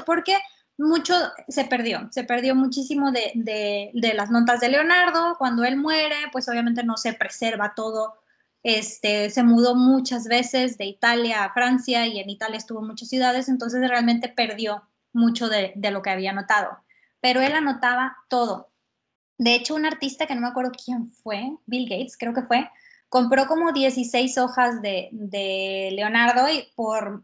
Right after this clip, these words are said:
miles de millones de dólares, pero realmente están súper evaluadas porque todo esto, eh, los bosquejos de Leonardo eran, vaya,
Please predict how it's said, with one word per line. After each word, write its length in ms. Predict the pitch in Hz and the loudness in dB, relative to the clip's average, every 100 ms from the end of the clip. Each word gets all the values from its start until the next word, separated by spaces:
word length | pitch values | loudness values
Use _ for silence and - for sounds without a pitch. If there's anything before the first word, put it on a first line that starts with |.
| - | -6
miles 500 | 233 247 247 294 240 | 0 2 4 2 2
de 100 | 247 | 0
millones 440 | 240 233 233 240 | 0 0 2 2
de 80 | 240 | 0
dólares, 500 | 240 240 240 285 - _ _ _ _ - | 0 2 2 2 -2 _ _ _ _ -2
pero 220 | 269 269 | 2 4
realmente 400 | 269 277 285 285 | 4 2 0 -2
están 320 | 320 277 269 | -4 -2 -2
súper 340 | 269 285 269 269 | -4 -6 -2 0
evaluadas 560 | 262 254 247 240 247 - | 2 2 2 2 -2 -4
porque 300 | 233 233 226 | -6 -6 -8
todo 300 | 240 240 247 | -4 -2 0
esto, 580 | 247 - 247 240 233 - | -2 -6 -4 -2 -4 -6
eh, 180 | 226 214 | -6 -6
los 220 | 220 220 | -6 -6
bosquejos 460 | 233 233 254 269 262 | -6 -4 -2 0 0
de 80 | |
Leonardo 500 | 240 226 220 220 233 | 0 0 -2 -2 -2
eran, 420 | 220 214 214 220 - _ - | 0 0 -2 -4 -16 _ -8
vaya, 480 | 202 220 220 170 | 0 2 2 -2